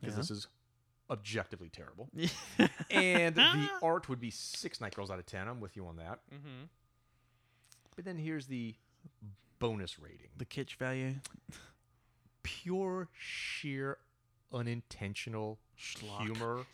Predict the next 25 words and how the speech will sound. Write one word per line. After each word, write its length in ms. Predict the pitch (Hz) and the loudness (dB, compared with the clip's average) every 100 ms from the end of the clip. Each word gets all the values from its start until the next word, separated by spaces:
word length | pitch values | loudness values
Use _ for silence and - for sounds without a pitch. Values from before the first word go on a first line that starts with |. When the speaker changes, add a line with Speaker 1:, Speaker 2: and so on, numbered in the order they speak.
| 359 | -6
Speaker 2:
<laughs> 180 | - | -6
Speaker 1:
and 120 | 110 95 | -6 -6
enjoyment. 460 | 92 95 85 78 - | -4 -6 -6 -8 -8
The 140 | 117 - | -8 -4
unintentional 720 | 160 196 214 - 139 - 135 | -2 0 -2 -6 -6 -4 -4
humor 380 | 127 - 113 120 | -6 -6 -8 -6
and 120 | 120 | -6
enjoyment 520 | 101 87 87 95 117 - | -8 -6 -6 -6 -6 -8
that 100 | 143 | -10
you 100 | 120 | -6
get 140 | 120 | -4
out 80 | 127 | -4
of 60 | |
this 140 | 123 127 | -4 -6
issue, 260 | 131 143 143 _ _ _ _ _ _ _ - | -8 -8 -10 _ _ _ _ _ _ _ -4
ten 300 | - 120 95 | 2 2 2
out 160 | 87 | 4
of 60 | 254 | 8
ten. 320 | 622 640 494 480 508 - - - - 622 880 880 453 - 466 | 12 12 12 12 12 12 12 10 10 8 10 10 8 8 6
Speaker 2:
<laughs> 0 | |
Speaker 1:
Ten 680 | - 440 170 160 165 440 175 403 - 427 - 440 - - 370 466 466 | 8 8 10 10 8 6 4 2 -6 -6 -6 -8 -10 0 0 2 2
Night 200 | - - 453 | 6 6 4
Girls 280 | 247 139 139 - | 0 0 -2 -2
out 160 | 110 | 0
of 80 | 95 | 0